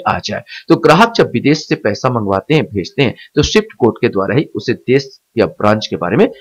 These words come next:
पता चलता है। अब केवाईसी क्या है? देखो, कोई भी चीज आप करवाने जाओगे, bank account खुलवाने जाओगे या bank को कोई भी आप check भुगतान करने जाओगे, कुछ भी करने जाओगे तो केवाईसी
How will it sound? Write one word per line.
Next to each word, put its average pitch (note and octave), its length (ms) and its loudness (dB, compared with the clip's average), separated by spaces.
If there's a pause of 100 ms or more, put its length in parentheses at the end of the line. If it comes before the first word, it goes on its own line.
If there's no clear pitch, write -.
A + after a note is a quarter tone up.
(140)
पता - 180 4
चलता E2+ 400 -4
है। D#2 80 -6 (320)
अब F#3 80 6
केवाईसी G#3 680 6
क्या G3 200 4
है? F#3+ 100 6
देखो, F#3 260 4
कोई F3+ 240 4
भी G3 100 -2
चीज F3+ 260 -2
आप F3 200 4 (160)
करवाने D#3 320 6
जाओगे, D#3+ 260 4
bank D3+ 340 2
account D3 320 2
खुलवाने C#3 360 4
जाओगे D3 480 4 (1200)
या D3 240 6 (480)
bank E3+ 300 6
को E3+ 80 6
कोई E3+ 200 6
भी E3+ 140 6
आप D3+ 220 6
check E3 240 2
भुगतान D#3 340 2
करने D3 300 2
जाओगे, D3+ 320 6
कुछ E3+ 260 2
भी G#3+ 80 2
करने C#3+ 280 2
जाओगे D#3+ 300 2
तो - 80 -12
केवाईसी F#3 520 4